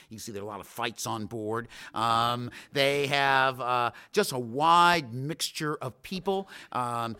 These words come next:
George Gear talks about, "I never saw so many tattoos in my life." Now, and he's, uh,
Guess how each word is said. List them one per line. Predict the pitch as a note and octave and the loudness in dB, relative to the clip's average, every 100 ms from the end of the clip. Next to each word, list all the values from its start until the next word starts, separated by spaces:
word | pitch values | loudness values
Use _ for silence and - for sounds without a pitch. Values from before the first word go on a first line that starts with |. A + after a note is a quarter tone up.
| - | -4
George | F#3+ F#3 - | 0 0 0
Gear | E3+ F3 | -4 -4
talks | E3+ E3 - | 0 -2 0
about, | D#3+ D#3 D3 - - | 2 4 2 -4 -12
"I | - D3+ D3+ | -4 0 0
never | D3 F#3 A3 A#3+ | 2 2 2 2
saw | - E3+ E3+ F3 | 0 2 2 0
so | - D#3+ F3 | -4 -4 -4
many | E3 E3+ | -4 -6
tattoos | - C3+ C#3 _ - D#3 C#3+ C3+ | -8 -6 -6 _ -8 -4 -2 -4
in | C3+ | -4
my | C3+ C3 | -4 -4
life." | G#2+ F2 C#2+ - - | -4 -6 -8 -14 -10
Now, | G2 G#2 G#2 | -4 -2 0
and | A2 A2 | -2 -2
he's, | A#2+ D3 D3+ C3 C#3+ | -2 -2 -4 -4 2
uh, | C#3 B2+ | 4 4